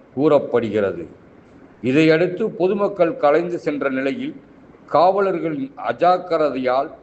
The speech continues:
அவர்களின் பிடியிலிருந்து கொள்ளையன் தப்பி ஓடிவிட்டதாக கூறப்பட்டது. இச்சம்பவத்தின் காயமடைந்த அழகப்பன் நத்தம் அரசு மருத்துவமனையில்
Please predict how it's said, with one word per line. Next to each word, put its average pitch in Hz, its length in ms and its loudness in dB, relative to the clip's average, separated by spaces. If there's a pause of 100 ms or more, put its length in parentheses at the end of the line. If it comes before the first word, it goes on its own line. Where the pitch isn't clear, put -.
(340)
அவர்களின் 165 760 0
பிடியிலிருந்து 170 720 -2 (100)
கொள்ளையன் 151 580 2
தப்பி 147 380 0
ஓடிவிட்டதாக 139 1000 2 (520)
கூறப்பட்டது. 131 1000 0 (480)
இச்சம்பவத்தின் 170 1040 0
காயமடைந்த 156 720 0
அழகப்பன் 139 720 0 (420)
நத்தம் 147 540 2
அரசு 143 460 2
மருத்துவமனையில் 139 920 -2